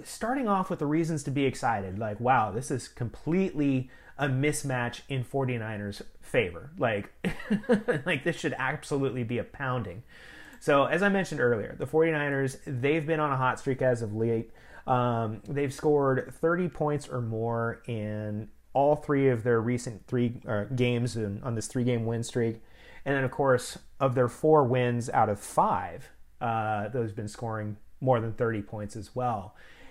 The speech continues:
And the only game that was kind of questionable in terms of,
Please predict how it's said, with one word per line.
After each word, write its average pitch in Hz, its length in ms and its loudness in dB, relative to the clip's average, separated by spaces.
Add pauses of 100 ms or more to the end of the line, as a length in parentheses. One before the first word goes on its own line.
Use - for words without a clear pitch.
(100)
And 143 800 -4
the 143 200 -2
only 247 300 -2
game 180 300 0
that 139 100 -6
was 135 140 -6
kind 175 320 -8
of 135 140 -8
questionable 117 760 -2
in 117 220 -6
terms 139 520 -4
of, 113 380 0